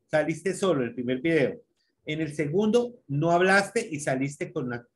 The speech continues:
con tu zipa. Y en el tercero no necesitas salir, ni siquiera lo tienes que hacer usted. Simplemente es el comercial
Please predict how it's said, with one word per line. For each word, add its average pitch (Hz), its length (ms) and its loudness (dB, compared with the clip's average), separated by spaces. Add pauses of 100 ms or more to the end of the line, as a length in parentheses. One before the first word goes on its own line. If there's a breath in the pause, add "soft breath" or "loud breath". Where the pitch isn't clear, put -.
(280)
con 139 160 -4
tu 127 120 -8
zipa. 160 420 -8 (420)
Y 170 100 6
en 175 80 6
el 160 160 2
tercero 196 640 0
no 170 140 -4
necesitas 180 460 -2
salir, 170 340 -2
ni 175 180 -2
siquiera 208 460 -2
lo 185 140 0
tienes 190 320 -2
que 208 80 -2
hacer 202 240 0
usted. 208 400 -4 (800)
Simplemente 190 640 -4
es - 160 -4
el 190 180 -2
comercial 180 760 -2